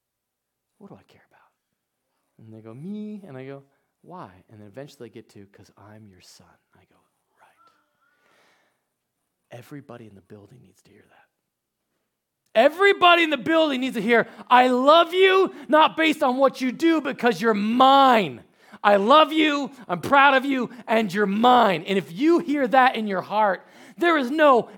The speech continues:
end to what you can accomplish and the amount of initiative that you're gonna take to go and do bold and crazy things for Jesus. The amount of grit when things get hard, you don't quit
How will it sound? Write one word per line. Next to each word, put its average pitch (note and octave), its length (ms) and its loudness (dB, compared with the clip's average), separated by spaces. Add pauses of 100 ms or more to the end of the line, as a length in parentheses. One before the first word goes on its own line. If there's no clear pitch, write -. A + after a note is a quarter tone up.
(220)
end G#4+ 360 4
to C4 80 -2
what B3 160 0
you G3+ 80 -10
can A3 120 -4
accomplish F#3+ 560 -2 (280)
and C#4 100 -2
the D#4 40 0
amount D4 280 4
of A3 80 0
initiative C4 640 0
that A#3 120 -8
you're G#3 140 -8
gonna G#3+ 160 -2
take A3 280 0
to G#3+ 80 -14
go B3 140 2
and A3+ 100 -4
do A#3+ 80 -4
bold D4 640 4
and G3 120 -6
crazy C#4 300 -2
things B3 240 -10
for A#3 140 -16
Jesus. C4 440 -12 (320)
The C4+ 60 -6
amount E4 220 0
of G3+ 160 -8
grit C4+ 420 0
when A#3+ 140 -6
things C4 240 -8
get B3 100 -6
hard, A#3 300 0
you G3+ 80 -8
don't A3+ 180 -6
quit C4+ 560 -6